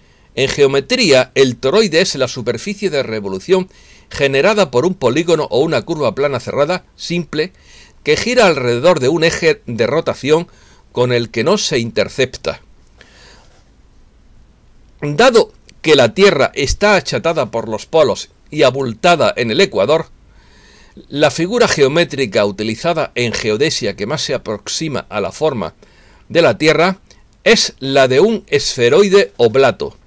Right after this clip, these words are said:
Un elipsoide oblato es un esferoide de revolución obtenido por rotación de una elipse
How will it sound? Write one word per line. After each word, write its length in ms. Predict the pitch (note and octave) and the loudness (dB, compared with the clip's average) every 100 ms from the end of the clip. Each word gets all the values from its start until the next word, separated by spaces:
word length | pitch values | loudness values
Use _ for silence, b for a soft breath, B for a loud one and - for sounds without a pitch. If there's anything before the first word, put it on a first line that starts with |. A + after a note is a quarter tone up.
| _ - - b b b b b b - | _ -20 -20 b b b b b b -6
Un 160 | A#3+ | 2
elipsoide 640 | A3+ E3 - - F#3+ E3 C#3 | 4 2 -2 0 2 4 4
oblato 460 | D#3+ G3 G3 F3+ | 4 2 2 -4
es 180 | - G3 | 0 -2
un 140 | G3+ D#3+ | 0 -2
esferoide 600 | - B2+ A#2 F3 C#3 A#2+ | -4 0 4 4 2 0
de 160 | A#2 | 2
revolución 680 | A2 A2+ G#2 G#2 - F3+ F#3+ - b b b - | 0 -2 -2 -2 2 2 2 -4 b b b -2
obtenido 800 | C#3 - - C#3 G#3+ G#3+ G3 - b b b _ | -2 -2 0 4 6 4 4 0 b b b _
por 300 | - D3+ B2 - | 4 4 2 -6
rotación 1000 | C#3+ C3+ C3+ C#3 C3+ A#2 F#3 G#3+ F#3+ C3+ | -6 0 2 2 0 -4 2 2 2 -2
de 120 | B2 | 0
una 280 | E3 F3+ A#2+ | 2 2 2
elipse 600 | G#2 F#3+ - - F#3 - | 2 0 -4 -6 -6 -8